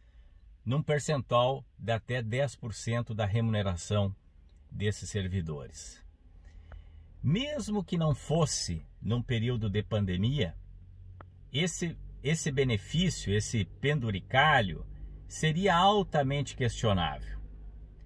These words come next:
porque, afinal de contas, o orçamento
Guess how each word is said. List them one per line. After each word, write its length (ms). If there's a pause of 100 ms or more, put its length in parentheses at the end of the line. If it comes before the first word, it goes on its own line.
(280)
porque, 220
afinal 340
de 100
contas, 800 (680)
o 140
orçamento 1080